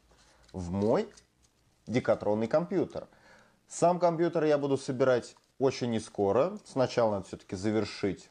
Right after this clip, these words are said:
релейный компьютер. Я уже потихонечку продвигаюсь к тому, чтобы начать его собирать воедино. Об этом совсем скоро будет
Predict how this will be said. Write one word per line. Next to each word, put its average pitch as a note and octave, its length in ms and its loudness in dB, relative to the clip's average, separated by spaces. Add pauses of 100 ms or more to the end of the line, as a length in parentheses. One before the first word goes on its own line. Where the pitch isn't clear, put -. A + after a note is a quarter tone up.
релейный G3+ 560 0 (340)
компьютер. G#3 680 0 (260)
Я B2 240 0
уже A2+ 420 2 (1160)
потихонечку D3+ 720 0
продвигаюсь B2 560 2
к - 100 -20
тому, A#2+ 300 0
чтобы F#2+ 580 -4 (320)
начать G#2 580 -2
его F#2+ 400 -2
собирать G2 640 0
воедино. G3+ 640 -2 (580)
Об F3 160 0
этом F3 340 -4 (260)
совсем D3 400 -2
скоро C#3+ 380 0
будет B2 400 -2